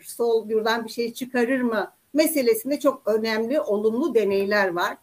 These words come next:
Mesela Halkların Demokratik Partisi, bir propaganda gibi, e, anlaşılmasın lütfen. Halkların Demokratik Partisi şu an altı bileşeniyle, çeşitli mücadele alanlarından gelen bireyleriyle,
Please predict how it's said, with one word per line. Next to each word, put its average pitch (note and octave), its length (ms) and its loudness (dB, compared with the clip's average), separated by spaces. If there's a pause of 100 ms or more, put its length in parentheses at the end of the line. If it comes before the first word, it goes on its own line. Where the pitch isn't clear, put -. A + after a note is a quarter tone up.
(160)
Mesela A#3 280 -2
Halkların B3+ 440 2
Demokratik B3 600 -2
Partisi, F3 680 -2 (460)
bir A#3 160 -4
propaganda C4 560 4
gibi, A#3 200 0
e, A#3+ 280 -2 (540)
anlaşılmasın A#3+ 720 -2
lütfen. C#4 400 -6 (280)
Halkların C4 480 0
Demokratik C4+ 580 0
Partisi B3+ 680 0 (260)
şu - 200 2
an C#4 200 2
altı A#3 440 0
bileşeniyle, A3+ 880 2 (240)
çeşitli B3+ 460 -6
mücadele A#3+ 520 0
alanlarından A3 840 -2
gelen A3 440 2
bireyleriyle, G#3+ 920 0